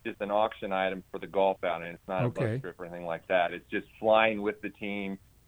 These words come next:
Speaker 1: staying with the team,
Speaker 2: Oh,
Speaker 1: going to the
Speaker 2: okay.
Speaker 1: game, and coming back. Uh, but no, we don't have any bus trips planned as of yet. But if we, you know, if we get interest in it again, we'll certainly take a look at it.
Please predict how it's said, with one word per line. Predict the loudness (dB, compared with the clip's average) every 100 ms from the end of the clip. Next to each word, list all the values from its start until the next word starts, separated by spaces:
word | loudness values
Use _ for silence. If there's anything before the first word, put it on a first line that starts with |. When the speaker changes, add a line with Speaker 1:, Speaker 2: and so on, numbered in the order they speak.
| -6
Speaker 1:
staying | -2 -2 -4
with | -8
the | -10
team, | -4 0
Speaker 2:
Oh, | 2
Speaker 1:
going | 2 -2
to | -4
the |
Speaker 2:
okay. | -6
Speaker 1:
game, | -6 -8 -12
and | -16
coming | -18 -16 -4 0
back. | 0 -2 -12 _ _ -6
Uh, | -2 -2
but | -2 -2
no, | 2 2
we | 2
don't | 0 4
have | 4 4
any | -2
bus | 0 0 -2
trips | -6 -6 -6 _
planned | -8 -6 -6 -6
as | -6 -6 -8
of | -2
yet. | 4 6 6 0 _ _ _ -6
But | -6
if | -6
we, | -6 -6 -8 -12
you | -8
know, | -8
if | -6
we | -4
get | -2 0
interest | 0 0 -4 0
in | 0 0
it | -2
again, | -2 2 2 2 -2
we'll | -4 -2
certainly | -2 -2 -2
take | 0 0
a | 0
look | -2 2
at | 2
it. | 2